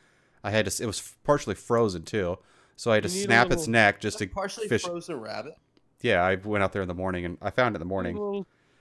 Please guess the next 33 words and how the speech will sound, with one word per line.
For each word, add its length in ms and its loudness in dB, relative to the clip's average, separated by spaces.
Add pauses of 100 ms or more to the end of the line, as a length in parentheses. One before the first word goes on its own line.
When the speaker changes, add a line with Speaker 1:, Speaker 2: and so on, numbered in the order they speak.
Speaker 2:
need 160 -10
a 20 -8
little 220 -6
twenty-two 560 -6
pistol 540 -8
and 100 -12
just 240 -20 (2500)
hammer 260 -8
through 200 -12
its 120 -16
brain. 240 -6
Then 160 -2
you 120 -6
can 200 -8
just 220 -14
eat 200 -12
it. 140 -18
Did 100 -14
you 160 -4
eat 180 0
it? 160 -6 (640)
Speaker 1:
Yeah, 220 -4
I 140 4
bit 240 2
into 260 0
it 140 0
and 100 -2
then 80 2
I 60 2
licked 200 -4
its 120 -14
butthole. 420 -4
Yeah. 180 -2